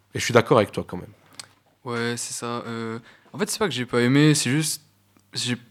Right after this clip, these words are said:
Speaker 2: pas été réécouté derrière. J'ai écouté une fois, j'ai fait, « Bon, sympa », mais pas de,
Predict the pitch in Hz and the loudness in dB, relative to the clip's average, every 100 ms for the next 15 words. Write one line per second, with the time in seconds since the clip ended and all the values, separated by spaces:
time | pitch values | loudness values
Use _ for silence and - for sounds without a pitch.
0 | _ 139 139 - 131 123 123 117 - - | _ 0 0 0 -2 0 0 -2 -4 -6
1 | 120 117 98 107 110 - - - - 110 | -4 -2 -2 -2 -6 -10 -18 -18 -8 -4
2 | 117 - 117 110 - 107 117 113 107 - | -4 -2 -2 -2 -2 -2 -2 -4 -10 -12
3 | 107 107 107 120 127 131 _ _ - 117 | -8 -6 -4 -4 -6 -12 _ _ -4 -4
4 | 113 110 110 123 - - _ _ 113 127 | -2 -4 -4 -6 -16 -20 _ _ 2 4
5 | 131 135 135 120 - _ - - _ _ | 6 4 4 0 -10 _ -20 -20 _ _
6 | - 120 117 113 113 113 110 | -4 -4 -2 -4 -4 -6 -8